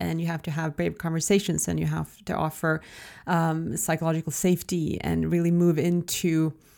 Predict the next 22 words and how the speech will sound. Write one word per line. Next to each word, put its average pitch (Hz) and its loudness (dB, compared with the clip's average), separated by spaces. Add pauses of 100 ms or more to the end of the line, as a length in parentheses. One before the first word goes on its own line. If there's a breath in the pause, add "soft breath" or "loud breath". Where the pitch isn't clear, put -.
(340 loud breath)
uh, 165 2
those 185 4
territories 156 0
that 160 -2
might 180 2
or 165 2
might 214 2
not 185 0
be 165 2 (200)
super 190 0
comfortable 156 0
for 160 2
leaders 165 2
and 156 -2
C 156 0
E 151 0
Os 151 -2
and, 151 -2
and 156 -2
what 151 0
have 147 2
you. 156 0